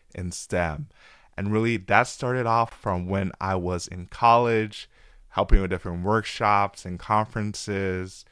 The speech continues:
and mentorship, and it's grown from there. It's been phenomenal. But three specific things I want to highlight as far as being thankful for.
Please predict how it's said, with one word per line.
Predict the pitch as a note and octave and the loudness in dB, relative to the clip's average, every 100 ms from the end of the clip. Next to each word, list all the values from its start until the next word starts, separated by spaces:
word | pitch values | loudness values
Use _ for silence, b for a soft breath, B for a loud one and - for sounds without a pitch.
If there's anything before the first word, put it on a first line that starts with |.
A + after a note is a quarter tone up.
| b b b b b _ | b b b b b _
and | - F#2 E2+ | -8 -6 -4
mentorship, | F2+ G2 F#2+ G#2+ E2+ - F2+ E2 - - | -2 -2 -2 -4 -6 -6 -8 -8 -12 -12
and | F2 F2+ | -8 -6
it's | E2+ - | -6 -8
grown | F#2+ F2+ F#2 | -6 -4 -4
from | F#2 F2+ E2+ | -8 -8 -8
there. | E2 E2 | -6 -8
It's | - F2 | -10 -6
been | G2 F#2 | -4 -4
phenomenal. | F#2+ F2+ E2 E2 D#2+ D2+ B B B B | -6 -6 -6 -6 -8 -12 B B B B
But | G#2+ G2+ - _ - | 0 2 0 _ -6
three | A#2+ C3 D#3+ E3 E3 | -4 0 0 -2 -6
specific | - B2+ - C3+ C3+ - | -6 -8 -4 -4 -4 -6
things | - A2+ A#2 G#2+ - | -2 -2 -2 -6 -4
I | |
want | A2 G#2 | -2 -2
to | F#2+ | -2
highlight | A2 G#2 A2 A2 A2 | 2 2 4 2 0
as | G2+ | -4
far | - F#2+ F#2+ | -4 -2 -2
as | - | -4
being | F#2+ F2 | -10 -8
thankful | - G#2 A2 - A2 | -4 -4 -4 -4 -6
for. | - A2+ G#2+ G#2+ | -2 2 2 0